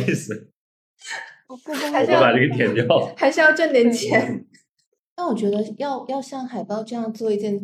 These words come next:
Speaker 3: 自己喜欢的事情，然后突然发现他也能挣点钱，然后从之前，呃，接，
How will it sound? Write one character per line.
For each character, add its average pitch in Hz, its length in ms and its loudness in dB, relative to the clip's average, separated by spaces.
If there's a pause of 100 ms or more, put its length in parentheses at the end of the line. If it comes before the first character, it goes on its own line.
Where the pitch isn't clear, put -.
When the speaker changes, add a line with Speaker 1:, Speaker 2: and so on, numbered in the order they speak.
(120)
Speaker 3:
自 214 120 -14
己 185 160 -12
喜 175 180 -12
欢 175 200 -14
的 170 120 -12
事 190 220 -10
情， 160 260 -14
然 165 80 -14
后 196 160 -4
突 226 140 -10
然 196 160 -6
发 190 120 -10
现 196 200 -6
他 294 180 -12
也 247 140 -8
能 151 140 -8
挣 180 180 -12
点 - 200 -20
钱， - 300 -18 (100)
然 196 160 -4
后 202 60 -2
从 190 240 -10
之 190 140 -6
前， 151 360 -10 (280)
呃， 147 400 -10
接， 180 500 -6